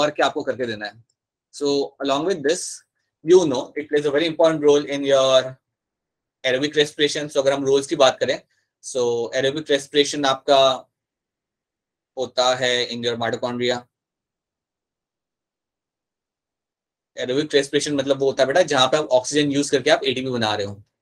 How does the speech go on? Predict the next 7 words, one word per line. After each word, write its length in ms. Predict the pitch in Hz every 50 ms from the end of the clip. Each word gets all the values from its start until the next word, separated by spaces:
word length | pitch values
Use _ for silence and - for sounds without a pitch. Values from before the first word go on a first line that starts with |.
| _ _ _ _ _ _ -
right? 220 | 117 127 165 - - _ _ _ _ _ _
So 120 | - 139 131
aerobic 300 | 131 131 135 143 160 156 151
respiration 420 | 143 143 - 147 143 151 151 151
will 160 | 147 139 135
be 120 | 139 147 143
ha-, 100 | 143